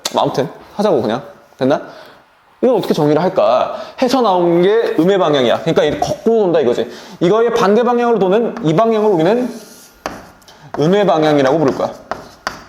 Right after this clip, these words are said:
됐나?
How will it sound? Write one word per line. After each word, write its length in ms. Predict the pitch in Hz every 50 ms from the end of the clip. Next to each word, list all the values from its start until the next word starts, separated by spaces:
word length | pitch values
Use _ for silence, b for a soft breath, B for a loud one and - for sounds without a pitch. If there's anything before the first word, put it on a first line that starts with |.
| - - - - - - - - - - - - - - - - - _ - - - - - - - - - - - - - - - _ - - - - - - - - - - - - - - - _ - - - - - - - - - - - - - - - - - - - _ - - - - - - - - - _ _ _ -
됐나? 360 | 127 123 135 160 - -